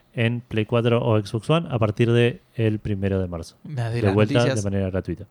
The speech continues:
Speaker 2: objetivamente buenas.
Speaker 1: Sí, sí, sí. Yo re-, aparte realmente le tengo ganas.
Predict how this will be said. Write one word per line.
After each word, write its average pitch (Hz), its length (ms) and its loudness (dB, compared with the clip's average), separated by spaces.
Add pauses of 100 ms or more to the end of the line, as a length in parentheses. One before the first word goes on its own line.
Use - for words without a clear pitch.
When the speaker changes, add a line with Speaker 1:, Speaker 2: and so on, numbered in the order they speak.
Speaker 2:
objetivamente 131 720 -2
buenas. 87 440 -8 (280)
Speaker 1:
Sí, 156 180 2
sí, 143 120 -2
sí. 123 200 2 (160)
Yo 156 260 2
re-, 135 200 4
aparte 135 300 2
realmente 117 380 2
le 104 100 2
tengo 98 280 -2
ganas. 95 460 -4